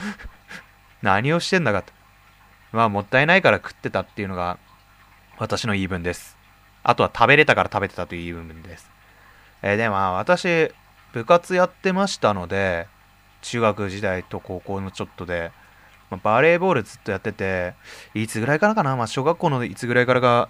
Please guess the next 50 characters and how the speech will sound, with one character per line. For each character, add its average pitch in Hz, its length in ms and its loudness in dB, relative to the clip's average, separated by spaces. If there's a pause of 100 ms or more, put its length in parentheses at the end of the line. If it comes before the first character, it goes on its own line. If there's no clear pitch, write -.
(300)
や 107 180 6
た 170 100 8
ら 170 80 8
と 185 80 0
食 - 180 0
う 165 60 6
よ 123 80 6
う - 20 4
に 101 80 0
な 98 120 2
り 98 100 -4
ま 110 120 -2
し - 100 -8
て、 90 360 -2 (920)
食 104 200 0
べ 165 100 4
る 135 100 -2
量 110 140 -2
が 95 100 0
あ 95 40 -2
ま 117 100 -2
り 139 80 -2
に 123 60 -4
も 98 80 -4
多 92 40 -10
か - 140 -16
っ - 40 -18 (120)
た 101 80 -4
も 98 120 -8
ん 98 60 -8
だ 95 60 -4
か 90 80 -4
ら、 87 80 -6
ま 90 160 -6
あ、 87 40 -6
そ 117 180 -8
う 123 60 -2
い 127 40 -2
う - 20 -4
の 101 60 -4
が 85 120 -6
結 - 240 -8
構 90 100 -12
食 - 220 -2
え 143 100 6
た 101 160 2
ん 87 80 -10
で 85 80 -10
す - 140 -12
よ。 87 280 -4